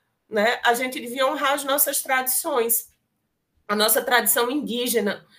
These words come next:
É preciso uma aldeia inteira pra cuidar de uma criança, e todo mundo lava, e todo mundo passa, e todo mundo cozinha, e todo mundo ganha dinheiro também, né? Se a gente atualiza isso pra um rolê capitalista.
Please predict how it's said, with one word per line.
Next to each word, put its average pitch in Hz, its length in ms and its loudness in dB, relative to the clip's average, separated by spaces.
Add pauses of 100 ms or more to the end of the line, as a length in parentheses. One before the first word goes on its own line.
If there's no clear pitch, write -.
(160)
É 220 80 2
preciso 254 440 0
uma 254 80 6
aldeia 240 360 6
inteira 320 400 0
pra 247 160 0
cuidar 226 300 2
de 196 80 -2
uma 208 180 -2
criança, 202 540 -2
e 220 80 -4
todo 196 220 2
mundo 269 180 -2
lava, 208 400 6
e 190 60 -4
todo 214 200 -4
mundo 240 200 -6
passa, 185 360 0
e 202 40 -6
todo 208 200 -4
mundo 226 180 -8
cozinha, 233 500 -2
e 233 60 -4
todo 320 180 -4
mundo 349 180 -2
ganha 311 280 0
dinheiro 262 360 -4
também, 208 460 -2 (360)
né? 208 160 2
Se 220 120 0
a 220 40 6
gente 226 220 0
atualiza 220 540 2
isso 220 240 -2
pra - 120 -8
um 247 40 -6
rolê 240 260 0
capitalista. 311 880 -6